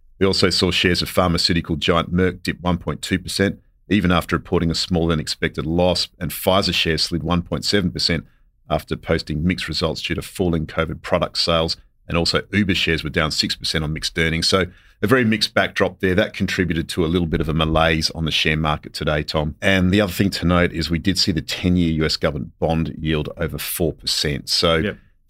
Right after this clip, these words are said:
Speaker 1: Typically, that is a little bit of a benchmark level, and that does affect those technology shares. So we saw shares of mega cap growth companies such as Tesla and Amazon dot com,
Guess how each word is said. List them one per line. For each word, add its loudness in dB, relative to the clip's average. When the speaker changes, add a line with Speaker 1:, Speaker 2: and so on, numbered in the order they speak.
Speaker 1:
Typically, 2
that 2
is -4
a 0
little 2
bit -4
of -4
a 0
benchmark 0
level, 2
and 0
that 0
does 2
affect -2
those 0
technology -2
shares. 2
So 2
we 0
saw 2
shares 2
of 2
mega 2
cap -2
growth 0
companies -2
such -6
as -10
Tesla 0
and -4
Amazon -2
dot -6
com, 0